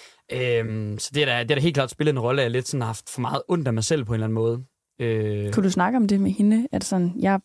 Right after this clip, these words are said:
Speaker 2: er ikke, jeg elsker ikke mig selv nok"?
Speaker 1: Øh, ja, jamen, det havde vi nogle snakker om og så videre. Men lige så meget, hvis, hvis jeg har en følelse af det, det kan også godt ende med at smitte af på hende. Og du ved, det, det bliver lidt sådan en, det, det, det bliver en ond, øh,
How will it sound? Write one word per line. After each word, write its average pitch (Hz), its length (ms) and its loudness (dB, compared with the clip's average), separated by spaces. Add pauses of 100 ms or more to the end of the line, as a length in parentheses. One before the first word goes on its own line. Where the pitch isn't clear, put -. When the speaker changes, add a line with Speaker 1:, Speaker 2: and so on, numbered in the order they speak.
Speaker 2:
er - 100 -4
ikke, 220 200 0 (300)
jeg - 80 -8
elsker 208 280 0
ikke 180 160 -2
mig 180 100 0
selv 208 220 -2
nok"? 190 240 0 (440)
Speaker 1:
Øh, 107 520 0
ja, - 60 0
jamen, 160 180 0
det 147 80 0
havde 147 120 2
vi 160 60 -2
nogle 120 120 -4
snakker 139 280 0
om 117 80 -2
og 117 60 -2
så 120 100 -2
videre. 123 420 2 (160)
Men 135 220 -4
lige 139 120 0
så 147 100 0
meget, 139 280 2
hvis, 131 140 -4
hvis 120 180 -4
jeg 160 80 0
har 151 140 0
en 127 80 -6
følelse 147 380 -2
af 113 80 0
det, 135 160 0 (440)
det 131 80 -2
kan 135 60 0
også 123 120 -4
godt 131 100 0
ende 135 140 0
med 135 100 0
at 117 220 -2
smitte 120 240 -4
af 123 80 -2
på 123 80 -6
hende. 131 300 -4 (180)
Og 117 160 -4
du 117 60 -6
ved, 117 120 -2
det, 113 220 -6
det 135 80 -4
bliver 127 120 0
lidt 143 140 -2
sådan 156 260 0
en, 113 100 -2 (480)
det, 139 120 -4
det, 131 120 -6
det 143 60 -4
bliver 135 120 0
en 139 80 -6
ond, 190 160 0 (120)
øh, 127 420 2